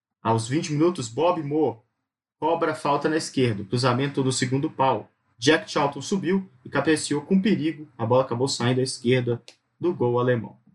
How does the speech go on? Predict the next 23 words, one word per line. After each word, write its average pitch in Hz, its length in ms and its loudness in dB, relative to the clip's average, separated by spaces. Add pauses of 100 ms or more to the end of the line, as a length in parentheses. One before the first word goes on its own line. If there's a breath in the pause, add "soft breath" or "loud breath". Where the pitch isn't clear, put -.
(1160)
Aos 110 180 -2
vinte 139 160 0
e - 40 -6
quatro 147 260 2
minutos, 147 340 -2
volta 143 480 -2
ao 139 180 -2
ataque 139 360 -2
o - 40 -6
time 147 220 0
inglês. 135 500 2
Ball 135 280 0
passa 143 320 -2
para 147 180 0
Peters 180 400 0
na 139 100 0
ponta 151 280 -2
esquerda. 117 460 0
Ele 127 220 0
cruza 156 320 2
no 127 100 0
segundo 135 380 -2
pau 147 360 2